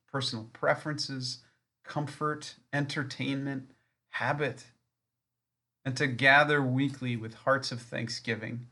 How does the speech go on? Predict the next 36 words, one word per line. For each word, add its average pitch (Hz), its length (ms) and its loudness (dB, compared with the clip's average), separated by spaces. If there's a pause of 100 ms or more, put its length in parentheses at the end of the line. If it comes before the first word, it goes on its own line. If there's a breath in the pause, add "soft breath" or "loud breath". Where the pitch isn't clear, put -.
(420)
with 135 100 -6
the 147 120 6
expectation 151 720 2
of 120 340 0
being 139 300 2
in 131 200 0
God's 117 280 2
presence 135 600 2
together 127 460 2
with 104 240 -8
reverence, 127 540 2
awe, 123 300 4
and 120 200 0
an 113 160 -2
openness 131 460 -4
to - 100 -14
being 104 220 -10
changed - 560 -4
by 76 180 -4
it, 67 160 -12 (1040)
and 123 120 0
with 131 100 2
the 131 140 6
expectation 131 640 2
of 113 100 2
being 113 160 -2
sent 123 380 2
out 113 500 0
to 117 140 -2
worship 123 500 -2
in 107 140 -8
spirit - 560 -6 (1400)
all 156 260 10
throughout 123 440 4
our 101 120 -4
lives, - 600 -6